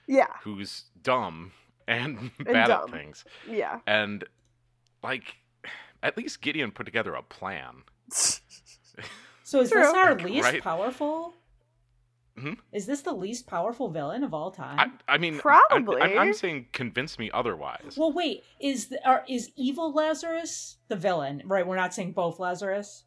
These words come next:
Speaker 3: just
Speaker 2: I
Speaker 3: evil.
Speaker 2: think J-, Lazarus in general, 'cause again, Abby's point at the
Speaker 1: Ah.
Speaker 2: end that, like,
Speaker 3: Well, 'cause
Speaker 2: uh, okay,
Speaker 3: sane,
Speaker 2: it's evil.
Speaker 3: sane Lazarus, I feel like, could be a formidable enemy.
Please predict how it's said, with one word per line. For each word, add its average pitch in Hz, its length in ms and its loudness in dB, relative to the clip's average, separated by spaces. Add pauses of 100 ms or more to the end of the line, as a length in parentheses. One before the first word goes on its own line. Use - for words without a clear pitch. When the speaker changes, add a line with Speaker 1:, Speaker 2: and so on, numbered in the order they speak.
(280)
Speaker 3:
just 185 240 0
Speaker 2:
I 190 40 8
Speaker 3:
evil. 185 100 -2
Speaker 2:
think 349 240 -8
J-, - 100 -14 (160)
Lazarus 110 640 -2
in 90 200 -8
general, 80 600 -10 (100)
'cause 127 140 -8
again, 135 240 0
Abby's 554 360 4
point 539 120 2
at 523 100 0
the 539 120 2
Speaker 1:
Ah. - 20 2
Speaker 2:
end 202 120 -2
that, 90 140 -10
like, 85 240 -6
Speaker 3:
Well, 311 160 8
'cause 311 260 2
Speaker 2:
uh, 415 80 -2
okay, 427 120 4
Speaker 3:
sane, 440 80 2
Speaker 2:
it's 240 80 -6 (100)
evil. - 40 -6
Speaker 3:
sane 415 300 2
Lazarus, 226 460 4
I 202 80 -2
feel 202 160 -2
like, 190 120 0
could 233 120 -4
be 196 120 0
a 175 40 0
formidable 170 580 -6
enemy. 160 520 -10